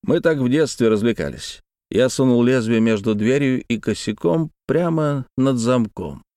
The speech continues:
Отвел топорище и нажал, как на рычаг. Слабая, хлипкая защелка тут же выскочила.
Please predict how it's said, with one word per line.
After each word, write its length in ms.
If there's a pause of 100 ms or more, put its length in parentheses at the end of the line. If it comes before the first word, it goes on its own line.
(420)
Отвел 360
топорище 720
и 60
нажал, 520
как 360
на 180
рычаг. 680 (440)
Слабая, 520
хлипкая 460
защелка 580
тут 200
же 140
выскочила. 600